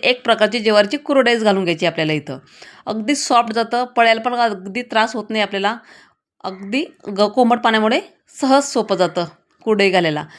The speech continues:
आणि हात पण आपले दुखत नाही. मस्त ज्वारीची कुरडई इथं तयार झाली. ही आपल्याला फक्त पाच मिनटं गॅसवर स्टीम होऊ द्यायची आहे. तो माझा व्हिडिओ तो स्किप झालेला आहे. पाच मिनटं आपलं फक्त स्टीम होऊ द्यायचं आहे, नंतर थंड व्हायला बाजूला काढून घ्यायचं आहे.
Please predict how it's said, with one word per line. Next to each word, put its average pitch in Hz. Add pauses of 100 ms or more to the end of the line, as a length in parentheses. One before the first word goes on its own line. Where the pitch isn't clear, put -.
(200)
आणि 214
हात 208
पण 247
आपले 226
दुखत 214
नाही. 156 (340)
मस्त 226
ज्वारीची 220
कुरडई 220
इथं 226 (120)
तयार 208
झाली. 185
ही 196
आपल्याला 233
फक्त 220
पाच 240
मिनटं 220
गॅसवर 214
स्टीम 247
होऊ 202
द्यायची 160
आहे. 143 (380)
तो 240
माझा 247
व्हिडिओ 220
तो 240
स्किप 240
झालेला 214
आहे. 220 (1200)
पाच 240
मिनटं 240
आपलं 233
फक्त 226 (380)
स्टीम 247
होऊ 240
द्यायचं 214
आहे, 254 (220)
नंतर 220
थंड 226
व्हायला 196 (180)
बाजूला 226
काढून 190
घ्यायचं 156
आहे. 127